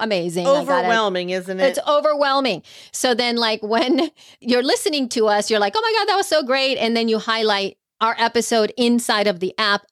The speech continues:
Speaker 1: you highlight it. And then what's the coolest part of it is that then you can export those highlights to do whatever else you need to do with them, whether it's, like, you wanna write an in-depth article about Jess and I and how brilliant we are,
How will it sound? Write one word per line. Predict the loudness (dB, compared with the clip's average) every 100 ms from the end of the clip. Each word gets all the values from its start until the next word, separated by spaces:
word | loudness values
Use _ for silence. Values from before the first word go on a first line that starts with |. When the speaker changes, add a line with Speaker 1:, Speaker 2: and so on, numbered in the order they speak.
| -2
Speaker 1:
you | -2
highlight | 2 0 0 -2 -6
it. | -12 -16 _ _ _ -2
And | 0 0 0
then | 0 2 2
what's | 0 -2
the | -4 -4
coolest | -4 -12 -4 0 0 -2
part | -2 2 2
of | 2
it | 0 -2 _ -4
is | -2 0
that | 0 2
then | 0 2
you | 0
can | -2 -6 _ -2
export | -2 0 -4 -8 -4 0 0 -2
those | 0 0 -2
highlights | -6 -4 -2 2 0 0 -4 -10 -12 -14 _ _ -6
to | -2 -2
do | 0 0 2 0 -2 -10 _ _ _
whatever | 0 2 2 0 -2
else | 0 -2 -2 -6
you | -4 0
need | 0 0
to | -2
do | 0 0 0
with | 0 -2 -2 -2
them, | 0 2 2
whether | 2 2
it's, | 0 -2 -2
like, | -2
you | -2 -2
wanna | 0 -2
write | 0 0 0 -2
an | -4 -2
in-depth | 0 2 0 0 -4
article | -4 -4 0 0
about | 2 2 0
Jess | -2 -2 -2
and |
I | -2 -2
and | -2
how | -2
brilliant | -4 -6 -4 -2
we | 2
are, | 2